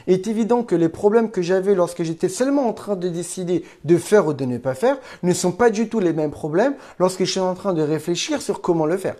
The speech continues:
Une personne, tout d'un coup, prend la décision, « Ouais, je vais le faire. » Et lorsqu'il commence à réfléchir, à penser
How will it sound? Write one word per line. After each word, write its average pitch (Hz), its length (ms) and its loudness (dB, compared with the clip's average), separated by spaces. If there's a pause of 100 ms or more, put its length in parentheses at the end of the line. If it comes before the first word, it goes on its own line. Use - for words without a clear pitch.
(1400)
Une 185 140 4
personne, 233 300 4
tout 226 120 0
d'un 208 180 4
coup, 214 320 -4 (320)
prend - 120 0
la 208 120 6
décision, « 190 280 0
Ouais, 220 120 6
je 180 60 0
vais 185 40 2
le 175 60 0
faire. » 143 240 -2 (1160)
Et 147 60 0
lorsqu'il 247 280 4
commence 233 320 2
à 214 40 0
réfléchir, 196 540 -2
à 165 80 2
penser 175 480 -2